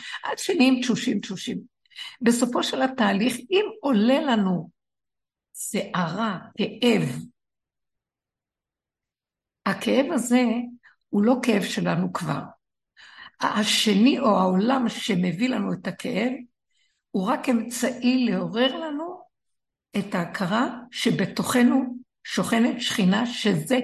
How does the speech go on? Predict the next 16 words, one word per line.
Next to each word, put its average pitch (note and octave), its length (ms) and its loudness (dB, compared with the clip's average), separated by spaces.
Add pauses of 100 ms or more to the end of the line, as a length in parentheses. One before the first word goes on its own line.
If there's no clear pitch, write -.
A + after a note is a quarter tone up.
(100)
כאבה G#3+ 760 2
ולא A3 280 2 (140)
כאבינו. F#3+ 540 0 (840)
והגירויים F#3+ 840 -2
החיצוניים G3+ 1000 -4
שבאים G3+ 640 -4
לקראת G3 460 -6
הסוף, D4 460 -4 (500)
כמו G3 200 4 (100)
תסכול, F#3+ 580 0
רוגז, E3 560 -4
כאב, G3 560 -2 (1300)
הם G#3+ 340 4
לא C#4+ 260 2 (760)
שנשתיק - 760 0
אותם. E3+ 360 -4